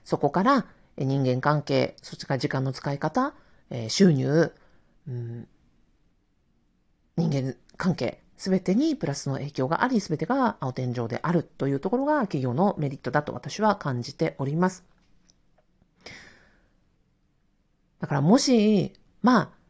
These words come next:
あ、あの、役所からね、「戻ってこい」なんて言われることは、まあ、私のことですから全くありえないんですが、もし役所に戻れるとしてもですよ、もし待遇がなんか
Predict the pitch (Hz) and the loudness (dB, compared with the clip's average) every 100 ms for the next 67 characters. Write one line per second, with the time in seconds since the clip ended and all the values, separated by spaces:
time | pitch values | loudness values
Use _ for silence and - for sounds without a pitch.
0 | _ _ _ _ _ 160 147 139 139 170 | _ _ _ _ _ -2 0 0 2 0
1 | - 339 262 165 160 165 - 381 247 226 | 2 2 4 4 4 4 4 6 6 6
2 | 190 165 156 190 240 277 247 175 135 180 | 4 2 4 4 2 4 4 4 6 6
3 | 180 143 208 247 269 269 165 160 135 180 | 6 4 2 4 6 6 4 0 0 0
4 | - 294 254 202 311 262 202 349 220 190 | 2 2 4 6 6 4 4 4 2 2
5 | 160 185 180 - - - 233 370 277 277 | 4 4 2 -10 -14 -2 2 4 2 2
6 | 247 - - 190 190 285 226 170 208 311 | 0 -2 0 0 2 4 4 6 4 6
7 | 277 180 - _ 196 - 359 330 156 147 | 6 4 0 _ -2 2 2 4 2 2
8 | 170 165 - - 254 285 208 175 185 226 | 0 0 -4 -2 -2 0 2 4 4 4
9 | 285 254 214 226 170 | 2 0 0 2 0